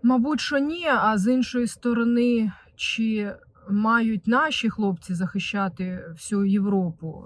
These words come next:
Ну, але ж виходу іншого немає, ніхто не питає. Першою лінією стримування можливої рашистської агресії, можливої,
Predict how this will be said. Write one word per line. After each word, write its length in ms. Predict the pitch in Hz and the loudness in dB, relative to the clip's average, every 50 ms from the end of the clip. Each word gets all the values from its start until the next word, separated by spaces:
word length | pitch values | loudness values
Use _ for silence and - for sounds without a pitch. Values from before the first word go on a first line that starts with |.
| - - | -10 -6
Ну, 140 | 202 208 185 | -4 -2 -2
але 260 | 175 175 185 208 214 | 0 0 -2 -4 -4
ж 140 | - - 175 | -4 -4 -4
виходу 320 | 196 220 - 226 202 202 | -4 -4 -4 -4 -2 0
іншого 300 | 202 185 170 - 180 175 | 0 -2 -2 -2 -4 -4
немає, 320 | 170 175 170 170 165 160 | -2 -2 -2 -2 -4 -6
ніхто 200 | 165 160 - 214 | -6 -8 -6 -4
не 120 | 226 233 202 | -4 -4 -4
питає. 600 | - 180 165 - 180 185 208 208 190 175 175 180 - - _ _ _ _ - - _ _ - - _ _ _ _ _ _ _ - - _ _ _ _ - - _ _ _ _ _ _ _ - - - - | -6 -10 -10 -8 -6 -6 -6 -6 -8 -10 -12 -14 -16 -20 _ _ _ _ -20 -20 _ _ -20 -20 _ _ _ _ _ _ _ -20 -20 _ _ _ _ -20 -20 _ _ _ _ _ _ _ -20 -20 -2 4
Першою 380 | 269 320 392 - - 359 339 | 4 6 6 4 0 -2 -2
лінією 360 | 294 320 311 302 294 277 262 247 | -2 -2 -4 -4 -2 -2 -2 -2
стримування 800 | - - 269 269 269 262 254 240 240 240 240 233 226 220 - - | -2 -2 -2 -2 0 0 0 0 0 0 0 0 0 -2 -2 -2
можливої 600 | 226 226 220 208 220 233 233 220 202 196 196 196 | -2 -2 0 0 0 0 0 0 0 -2 -2 -2
рашистської 520 | 190 190 - - 190 190 - - 190 190 | -2 -4 -4 -4 -6 -6 -4 -4 -4 -2
агресії, 440 | 185 220 254 277 254 - - 175 - - | -2 -2 -2 -4 -6 -6 -8 -8 -6 -2
можливої, 680 | 190 196 196 175 180 185 170 151 143 151 151 156 170 | 0 0 0 0 -2 -2 -4 -4 -6 -10 -10 -12 -12